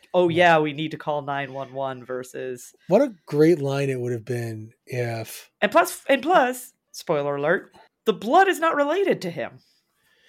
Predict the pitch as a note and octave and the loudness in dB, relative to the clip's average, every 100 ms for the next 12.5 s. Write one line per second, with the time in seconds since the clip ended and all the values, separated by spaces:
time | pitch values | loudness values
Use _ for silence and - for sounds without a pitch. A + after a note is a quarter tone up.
0 | _ F#3 D#3+ F#4+ F4 C#4+ D#4 D#4 A#3+ A3+ | _ 0 4 4 4 2 2 0 -4 -8
1 | G#3+ D4 G3 C#3 C3 C#3 _ E3+ G#3 D#3+ | -4 -2 -2 -2 -8 -12 _ 0 2 4
2 | F3 D3+ D#3 C#3+ C#3 - D3+ D3 F3 F3 | 2 2 0 -2 -6 -12 -12 -6 -4 -4
3 | E3 G#3 D4 F#3 C3+ B2+ C3+ B2+ C3+ E3+ | 0 2 2 2 -4 -8 -8 -6 -6 -4
4 | G3 A#3+ F#3+ D4+ A#3 E3+ - A3 E3+ D3+ | -4 -2 -4 0 0 0 -2 -2 -2 -2
5 | C#3+ C3 C#3+ D3+ D#3+ D#3 D#3+ C#3+ C3+ _ | -4 -4 -4 -6 -6 -6 -6 -6 -14 _
6 | - D3+ C#3 D3 C3+ C3+ C3+ D3 D3+ - | -8 -8 -4 -4 -6 -10 -4 -4 -6 -6
7 | B2+ C3 C3+ D3 C#3 C3+ C#3 C#3 D3+ E3 | -4 -2 -4 -4 0 0 0 -4 -6 -6
8 | D#3+ D#3+ G3 - - - _ - - _ | -6 -6 -8 -8 -10 -12 _ -20 -20 _
9 | D3 B2+ D3 A#2 A2 G#2+ G2 F#2+ F2+ - | -6 -2 0 0 -2 -8 -12 -14 -14 -14
10 | - _ _ _ _ G#3 F#3+ A#3 A#3 A#3 | -20 _ _ _ _ -6 2 2 2 0
11 | G3+ G3+ D#3 C#3+ C3+ C3 C3+ C#3 - D3+ | 0 0 -6 -8 -10 -10 -6 -6 -6 -4
12 | D3+ D#3 E3 D3+ C#3+ | -2 2 6 6 4